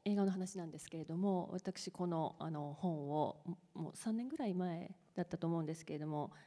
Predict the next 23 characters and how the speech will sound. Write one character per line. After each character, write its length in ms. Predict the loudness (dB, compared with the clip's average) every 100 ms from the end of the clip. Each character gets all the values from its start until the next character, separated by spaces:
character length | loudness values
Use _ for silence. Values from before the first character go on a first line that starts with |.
| -8
あ 100 | -4
の、 380 | -2 -2 -4 -4 -2
読 160 | -2
ん 80 | 0
で、 240 | -2 -4 -6 -6
ま 140 | -2 -2
あ、 120 | -4
何 180 | -2 0
し 140 | 2 4
ろ 80 | 4
面 140 | 4
白 240 | 2 0
か 140 | 0 -2
っ 40 | -2
た 120 | -2
の 100 | 2
は、 220 | 2 2 -2 -8 2
原 180 | 4 4
作 300 | 2 0 0
の 200 | 0 -2 -10
小 300 | -4 0 0
説 340 | 0 -4 -4
と、 360 | 0 2 2 0